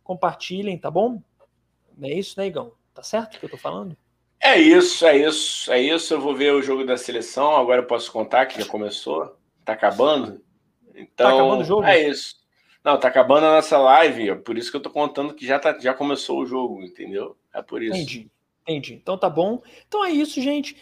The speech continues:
Speaker 1: É... fiquem, fiquem. Ah, é, segue a gente no Spotify também, que é importante, tá?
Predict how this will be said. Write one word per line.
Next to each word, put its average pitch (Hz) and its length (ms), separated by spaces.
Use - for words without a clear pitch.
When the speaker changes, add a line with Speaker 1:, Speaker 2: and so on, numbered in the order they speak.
Speaker 1:
É... 214 680
fiquem, 247 540
fiquem. 240 280
Ah, 269 420
é, 175 180
segue 247 280
a 254 80
gente 233 220
no 240 60
Spotify 220 500
também, 165 220
que 170 80
é - 20
importante, 165 500
tá? 180 320